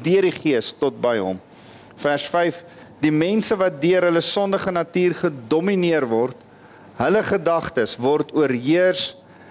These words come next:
deur sondige dinge. Maar die wat deur die Gees beheer word, hulle gedagtes is vol van die dinge wat die Gees gelukkig maak." So,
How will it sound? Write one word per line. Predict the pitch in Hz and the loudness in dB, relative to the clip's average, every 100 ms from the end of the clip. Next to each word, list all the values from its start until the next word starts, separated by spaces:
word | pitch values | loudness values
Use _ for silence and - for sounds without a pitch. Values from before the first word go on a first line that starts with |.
| - 120 | -18 -2
deur | 151 175 | 0 2
sondige | 156 - 233 226 202 175 | 0 0 2 0 -2 -2
dinge. | 131 107 85 - - - - - - | 0 -2 -4 -8 -20 -20 -20 -20 -4
Maar | 135 135 | -2 0
die | 139 208 | 0 0
wat | 220 160 | 0 2
deur | 160 147 | 0 2
die | 139 | -2
Gees | 135 - 214 214 202 - | -4 -4 0 0 0 -2
beheer | 151 147 139 127 | 0 2 2 2
word, | 131 127 - - - - | 0 0 -6 -20 -20 -6
hulle | 127 180 220 | 0 2 2
gedagtes | - 175 156 139 - 117 - | 0 0 0 0 -2 -2 0
is | 143 - | -2 -2
vol | - 208 214 | -2 2 2
van | 202 208 190 | 0 -2 -2
die | 170 | 0
dinge | 147 139 139 135 - - - - | 0 0 -2 -4 -14 -18 -20 -6
wat | 139 147 | -2 0
die | 143 | -2
Gees | - 196 196 190 - - - - - | -2 0 2 2 0 -4 -6 -16 -16
gelukkig | - 170 165 165 180 - | -4 0 0 0 -2 0
maak." | 139 113 | -2 -2
So, | - | -2